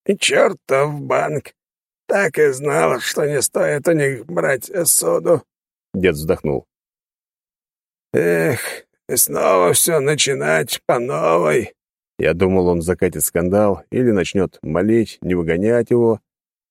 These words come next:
На крайний случай думал, что попытается договориться, а он повёл себя так, словно уже десятки раз это происходило. «Хм, а где же разочарование?» —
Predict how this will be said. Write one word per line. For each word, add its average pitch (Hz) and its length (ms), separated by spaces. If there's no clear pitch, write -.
На 139 220
крайний 139 240
случай 113 360
думал, 92 320
что 76 240
попытается 87 500
договориться, 95 720
а 135 120
он 170 160
повёл 156 280
себя 131 220
так, 147 260
словно 110 300
уже 98 200
десятки 104 480
раз 117 280
это - 120
происходило. 67 580
«Хм, 104 160
а 117 100
где 143 160
же 139 200
разочарование?» — 120 840